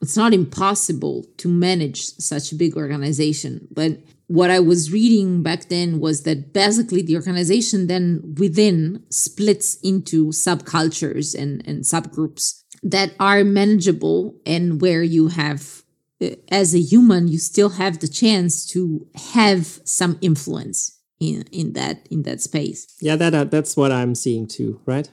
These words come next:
Speaker 2: You have
Speaker 1: Mm.
Speaker 2: my V P, he has the certain projects under his wing, essentially, and I sort of can by now more or less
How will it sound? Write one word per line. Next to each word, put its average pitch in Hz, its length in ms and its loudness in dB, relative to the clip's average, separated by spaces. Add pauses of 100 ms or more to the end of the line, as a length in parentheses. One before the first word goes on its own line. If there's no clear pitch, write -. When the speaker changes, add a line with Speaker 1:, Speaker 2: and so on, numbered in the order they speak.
(160)
Speaker 2:
You 127 100 -2
have 160 120 0
Speaker 1:
Mm. 170 40 4
Speaker 2:
my 123 260 0
V 139 180 0
P, 151 380 0 (400)
he 139 60 0
has 127 400 -2
the 117 200 -4
certain 117 540 -4
projects 120 520 -4
under 120 400 -2
his 113 280 -4
wing, 160 240 -2
essentially, 131 680 -2 (560)
and 113 500 -4 (640)
I 143 240 2
sort 147 300 4
of 131 220 -2
can 131 640 0 (540)
by 127 280 0
now 120 280 -2
more 117 280 -2
or 110 60 0
less 107 420 -4